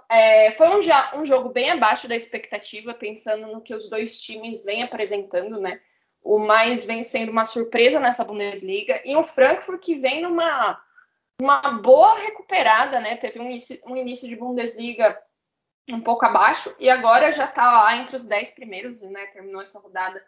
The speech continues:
em sé-, sexto lugar, né? Foi um jogo que se esperava um pouco mais,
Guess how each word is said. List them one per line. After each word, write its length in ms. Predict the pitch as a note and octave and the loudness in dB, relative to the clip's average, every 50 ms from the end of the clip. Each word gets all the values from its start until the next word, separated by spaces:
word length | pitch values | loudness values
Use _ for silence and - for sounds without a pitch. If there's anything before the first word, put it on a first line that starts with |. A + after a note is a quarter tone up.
| _ _ _ _ _ _ _ _ _ - | _ _ _ _ _ _ _ _ _ -8
em 720 | G3+ G3+ G3+ G3+ G#3 G3 G3+ G3 G3 F#3+ F3+ F3 F3+ E3+ E3+ | -8 -6 -6 -6 -8 -8 -6 -6 -6 -6 -6 -6 -8 -8 -10
sé-, 840 | - - - - - - - - - - - - F3+ F3 E3+ - - | -14 -20 -20 -20 -20 -20 -20 -20 -20 -20 -10 -4 0 0 0 0 -4
sexto 500 | - - - - - F3+ F3 - - - | -16 -20 -16 -10 -8 -8 -8 -8 -8 -8
lugar, 520 | C4+ C#4 - - G#3+ G#3 - G4 - - _ _ _ _ _ _ - _ _ _ C#4+ C#4 C#4 _ _ _ _ _ - | -2 2 4 4 4 4 2 0 -2 -8 _ _ _ _ _ _ -20 _ _ _ _ _ _ _ _ _ _ _ -8
né? 440 | - G#3 G#3+ G#3 G#3 A3 A3 G#3+ - - _ _ _ _ _ _ | -2 0 2 4 4 2 2 -2 -6 -14 _ _ _ _ _ _
Foi 280 | - - D4 D#4 D#4+ E4 | -2 4 6 6 6 6
um 140 | F4+ F#4 E4 | 4 -2 0
jogo 380 | C#4+ C4+ B3+ B3+ B3+ B3 A#3+ | 2 2 2 2 0 -4 -10
que 680 | - - - - B3 A#3 A3+ A3+ A3 G#3+ G#3+ G#3 G3+ G3+ G3 | -12 -14 -16 -14 -12 -12 -10 -12 -12 -12 -12 -12 -12 -14 -16
se 140 | - - | -16 -18
esperava 420 | A#3+ - - B3+ A#3+ A3+ A3+ A3+ G#3+ | -14 -8 -4 0 2 2 2 0 -2
um 20 | |
pouco 240 | - - A3 - A3+ | -12 -12 -14 -10 -4
mais, 520 | G#3+ G#3 A3+ D#4+ G#4+ C5 - - - _ | -2 0 0 0 -2 -6 -10 -18 -20 _